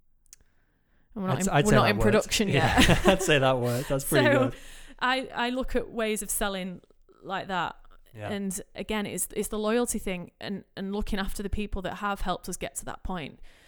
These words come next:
Speaker 1: Jonathan, the guy who invited me to Orkney, you know, he, he just little meetings like that, you never know how it's gonna affect your life. He was the one that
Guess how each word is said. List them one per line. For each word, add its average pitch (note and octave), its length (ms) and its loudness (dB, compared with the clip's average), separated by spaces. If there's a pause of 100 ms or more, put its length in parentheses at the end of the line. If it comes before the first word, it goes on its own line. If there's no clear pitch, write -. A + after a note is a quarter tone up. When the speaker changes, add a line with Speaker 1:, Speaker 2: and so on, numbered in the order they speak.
(140)
Speaker 1:
Jonathan, G3+ 480 -4
the F3+ 80 -8
guy F3+ 240 -2
who F3 60 -4
invited F3+ 380 -6
me F3+ 100 -8
to E3+ 180 -8
Orkney, F3+ 540 -6 (420)
you A#3 100 -6
know, F3+ 140 -4
he, G#3+ 260 -4
he - 240 -14
just A#3+ 220 -6
little C4 400 -2
meetings A#3 460 -4
like F#3+ 100 -6
that, - 160 -6
you G3 80 -6
never G3+ 160 -6
know G3+ 80 -4
how F#3+ 100 -4
it's - 120 -12
gonna F#3 160 -6
affect - 360 -10
your - 100 -8
life. F#3+ 320 -4
He F#3+ 160 -6
was F#3+ 140 -4
the G#3 80 -6
one F#3 140 -4
that - 140 -14